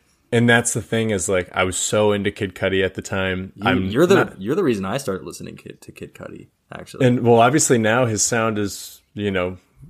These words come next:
Speaker 2: Different.
Speaker 1: different or has evolved. But at that point in time, I mean, I look back and it's like, he really was the perfect, you know, artist for someone that's, like, twelve or thirteen to, like, really get into.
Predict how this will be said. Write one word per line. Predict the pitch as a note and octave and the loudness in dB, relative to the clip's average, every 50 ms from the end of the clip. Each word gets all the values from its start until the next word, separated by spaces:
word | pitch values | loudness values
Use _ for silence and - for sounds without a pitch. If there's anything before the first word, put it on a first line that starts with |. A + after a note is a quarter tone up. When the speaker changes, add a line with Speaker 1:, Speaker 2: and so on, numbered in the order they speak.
| - _ _ - | -20 _ _ -14
Speaker 2:
Different. | G2 G2 F2+ | -12 -4 0
Speaker 1:
different | G#2 G2+ G2+ - G#2+ G2 G2 G2 - - | 0 0 0 0 -2 -2 -2 -2 -4 -2
or | G2 F#2+ | -2 0
has | F#2+ G2+ G2 - | 0 -2 -2 -2
evolved. | G2 F2 F#2 F#2+ F#2+ F#2+ F#2+ G2 F#2 F#2 F#2 - | -2 0 2 2 4 4 2 2 0 -4 -6 -4
But | - G2 F#2 - - - _ _ _ _ _ _ | -2 -2 -2 -4 -6 -14 _ _ _ _ _ _
at | A2 G#2+ - | -2 0 4
that | B2 A#2 A2+ - | 4 2 2 2
point | - A#2 G#2 | -2 -2 -2
in | G2+ G2 | -2 -4
time, | - A2 G#2 G#2 G2+ G2 | -4 -4 -2 -2 -2 -2
I | F#2 F#2+ | -2 -2
mean, | F#2+ F#2+ F#2 | -2 0 0
I | F#2 | 0
look | F#2+ G2+ G#2+ G2+ - | 2 2 0 0 0
back | - G2+ G2 F#2+ F2+ - | 0 2 2 2 0 -4
and | F#2 F#2 | -6 -10
it's | F2 - - | -8 -8 -8
like, | F#2 F#2+ | -8 -4
he | - C3 | -2 2
really | C3 D3 D3 C3+ A#2+ | 4 4 6 4 4
was | G#2+ G2 G#2+ G#2+ G#2+ G#2+ G2+ - - | 4 2 2 2 2 0 -2 -2 -6
the | G#2+ - | -10 -8
perfect, | - G#2 G2+ G2 - G#2 G2 F#2+ - - - - - - - - - - _ _ _ _ _ _ | -6 -4 -6 -2 -2 -2 -2 -2 -4 -8 -20 -20 -20 -20 -20 -20 -20 -20 _ _ _ _ _ _
you | - G2+ G2 | -4 -2 0
know, | F#2 F2+ F2 F2 F2+ - - | 2 2 2 2 2 2 2
artist | F#2+ F#2+ F#2+ F#2+ G2 G2 G2 - - | 2 4 4 4 4 2 0 -2 -6
for | - - G2+ F#2 F2+ | -6 -2 0 0 0
someone | F2+ - - F#2+ F#2 F#2 F#2 | 0 0 -2 -2 -2 -2 -2
that's, | F#2 F2+ - - | -2 -4 -2 -2
like, | F2+ E2+ - | -2 -2 -2
twelve | - - - F#2 F2+ F2+ F#2 | -4 -2 2 2 4 4 2
or | F2+ | 0
thirteen | E2+ - F#2+ F2+ F2+ - - F#2+ F2+ F2+ F2+ | 0 0 0 0 -2 -2 -4 -4 -4 -2 -2
to, | F2+ | -2
like, | F2 E2+ E2 | -4 -4 -4
really | F2 F2 F2+ F#2 F#2 F2+ F2 | -4 -4 -2 0 2 2 2
get | E2 F2+ E2+ F2+ | 2 0 0 0
into. | F2+ F#2 F#2 - G#2 G#2 G#2 A2 A#2 A#2 | 0 -2 -2 -2 0 2 2 2 0 -2